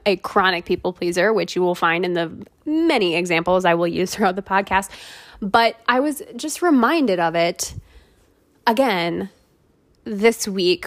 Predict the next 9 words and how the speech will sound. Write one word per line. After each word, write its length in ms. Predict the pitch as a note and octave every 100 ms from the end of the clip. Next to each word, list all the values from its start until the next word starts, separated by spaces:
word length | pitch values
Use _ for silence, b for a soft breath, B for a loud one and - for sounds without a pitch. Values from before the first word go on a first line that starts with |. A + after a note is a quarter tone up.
| -
when 580 | G3 F#3 F3 E3+ E3+ - _ _ _ _ _ _ -
I 180 | G3 G#3+
had 680 | G#3+ G3 F3 F3+ F3+ F3+ A3 B B B B _
somebody 480 | - - A3 G3 -
ask 380 | F3+ F#3+ - -
me 140 | F#3
to 120 | F#3 F#3+
do 220 | A3 D#4+
something, 680 | - G#3 G3+ F3+ E3+ F3